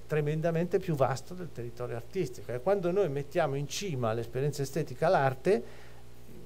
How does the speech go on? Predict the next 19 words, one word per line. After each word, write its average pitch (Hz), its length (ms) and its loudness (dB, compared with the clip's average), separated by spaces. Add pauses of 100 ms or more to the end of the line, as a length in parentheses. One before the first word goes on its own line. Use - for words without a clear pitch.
(220)
diciamo 180 580 -2
che 131 280 0
non 135 240 4
rendiamo 147 360 6
giustizia 156 520 2
a - 20 4
tutto 147 280 -2
il 123 60 0
resto 151 360 -2
dell'esperienza 104 640 -6
estetica, - 480 -8
tra 156 220 0
cui 117 460 -8 (840)
io 110 260 -8
metterei 107 540 -4
sicuramente 110 960 -2
l'esperienza 101 560 -6
delle 117 180 -6
merci. 78 460 -8